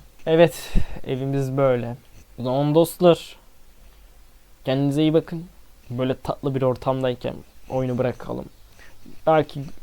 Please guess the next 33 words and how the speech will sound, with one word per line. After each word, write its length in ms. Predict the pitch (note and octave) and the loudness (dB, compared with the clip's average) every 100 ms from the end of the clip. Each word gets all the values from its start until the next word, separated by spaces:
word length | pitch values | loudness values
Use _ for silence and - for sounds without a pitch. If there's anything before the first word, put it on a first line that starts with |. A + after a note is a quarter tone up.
| - | 2
beğenilirse 600 | D3+ C#3+ C#3 C3+ A#2 D3+ | 4 6 4 0 0 -2
ikinci 340 | - C#3+ C3 | -2 -2 0
bölümü 320 | B2+ B2 A#2+ A#2 | 0 0 -2 -2
gelir. 400 | A#2 C#3 - - - - | -2 -4 -8 -20 -20 -20
Ben 300 | - - B2+ | -10 -4 -2
oynar 320 | C3 C3 C3 | 0 0 0
mıyım? 280 | A#2+ B2 C#3 | 0 -2 0
Arada 280 | C3+ B2+ B2+ | 0 0 -2
sırada 380 | - A#2 A#2+ - | -2 -2 -2 -2
kendim 380 | B2+ B2 C3 | -6 -4 -6
girerim. 280 | B2+ C3 A#2+ G2+ - - - | -2 -2 -4 -10 -18 -20 -6
Videosunu 340 | D3 D3 - C#3+ | 0 0 0 -4
da 60 | |
çekebilirim, 540 | A#2+ B2 A2+ A#2 A#2 A#2+ | -4 -6 -6 -6 -6 -4
bilmiyorum. 440 | C3 B2+ A#2+ A2 - - - - - - - | -4 -4 -6 -8 -12 -18 -20 -20 -20 -20 -4
Her 120 | D3+ D#3 | 0 0
neyse. 280 | C3+ A2 A#2 - - - - - C#3 | 0 -6 -12 -16 -20 -20 -20 -10 -2
Buraya 160 | C#3+ | 2
kadar 180 | C#3+ C#3+ | 4 4
izlediğiniz 420 | C3+ C3 B2 A#2+ | 6 4 2 0
için 200 | A#2 B2 | -4 -6
teşekkür 360 | A#2+ B2+ A#2+ D3 | -4 -4 0 2
ederim. 260 | C#3 C3+ - - | 2 0 -6 -12
Kendinize 460 | - C3+ C3 A#2 G#2 | -8 -6 -4 -4 -2
iyi 140 | B2+ | -2
bakın. 260 | C3 - D3 - - | -2 -4 -10 -10 -10
Cici, 260 | - C3 C3+ - - | -10 -8 -10 -12 -16
kendinize 440 | - C3 C3 B2+ C3 | -10 -6 -6 -2 -2
iyi 180 | C3+ B2 | -2 -4
bakın. 240 | - A#2 | -6 -6
Kendinize 460 | A#2+ A#2+ B2 B2 A#2 | -6 -6 -6 -4 -4
cici 240 | B2 C3 | -4 -2
bakın. 320 | B2 C3+ C#3+ | -4 -6 -10